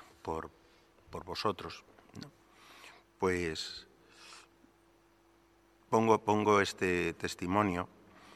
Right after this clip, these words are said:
porque, hablando también con su familia en, en estos momentos, lo más duro es, es el no poder estar con ella,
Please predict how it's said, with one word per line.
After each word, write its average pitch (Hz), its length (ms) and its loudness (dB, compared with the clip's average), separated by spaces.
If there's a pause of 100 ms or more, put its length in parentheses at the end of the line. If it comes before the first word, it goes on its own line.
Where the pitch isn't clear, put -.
(460)
porque, 87 840 -2 (280)
hablando 87 600 -2 (680)
también 85 360 -2
con 87 120 -4
su - 140 -12
familia 90 480 -2
en, 82 220 -10
en 87 120 -8
estos 87 280 -8
momentos, 95 440 -4
lo 87 100 -2
más 90 300 0
duro 98 320 0 (480)
es, - 480 -4 (160)
es - 280 -8
el 85 160 -4
no 87 120 0
poder 87 240 -2
estar 87 300 -4
con 90 180 -6
ella, 170 220 -8